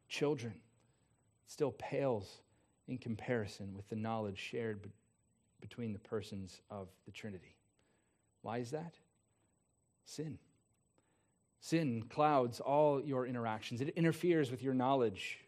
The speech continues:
of, of other people, and it impedes your love. But the Father and the Son do not have such an impediment. Scripture tells us that God is perfect, that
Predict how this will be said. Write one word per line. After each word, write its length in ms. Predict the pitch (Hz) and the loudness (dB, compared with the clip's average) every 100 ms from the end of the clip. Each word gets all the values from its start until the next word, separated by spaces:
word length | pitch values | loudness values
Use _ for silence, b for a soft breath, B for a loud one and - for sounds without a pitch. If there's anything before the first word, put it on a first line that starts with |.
| _ _ | _ _
of, 140 | 120 104 - 131 123 - | -6 -6 -8 -8 -8 -6
of 180 | 120 110 | -6 -4
other 220 | 131 117 | -2 -4
people, 360 | 107 165 - - - _ _ _ _ _ _ - | -2 -6 -6 -16 -18 _ _ _ _ _ _ -4
and 140 | 127 | 0
it 140 | 120 120 | 0 -2
impedes 580 | 113 104 151 139 117 - | -6 -4 -2 -2 -2 -8
your 380 | 120 110 101 92 - | -4 -2 -2 -6 -4
love. 240 | 113 92 - _ _ _ _ _ _ _ _ _ _ _ _ _ _ | -4 -4 -12 _ _ _ _ _ _ _ _ _ _ _ _ _ _
But 100 | - | -12
the 60 | |
Father 460 | 107 151 156 127 127 | 2 4 6 4 0
and 140 | 110 | -4
the 60 | 98 | -10
Son 460 | - 156 117 117 117 _ _ _ _ _ _ _ _ | -6 -4 -2 -6 -10 _ _ _ _ _ _ _ _
do 80 | - | -10
not 200 | 127 131 | -6 -4
have 280 | 113 131 104 104 _ | -4 -4 -4 -10 _
such 380 | - 107 - - | -10 -10 -10 -8
an 80 | 110 | -8
impediment. 460 | 95 - 87 - _ _ _ _ _ _ _ _ _ b | -8 -10 -14 -18 _ _ _ _ _ _ _ _ _ b
Scripture 400 | - 180 - 160 | 4 4 6 4
tells 320 | - 151 135 | 10 10 10
us 140 | 135 | 4
that 160 | - 135 | 2 2
God 360 | 143 151 151 143 | 6 6 6 4
is 340 | 143 127 117 - B B | 0 0 -2 -10 B B
perfect, 600 | - 190 190 117 101 139 | 4 6 6 -2 -2 2
that 160 | 147 | 2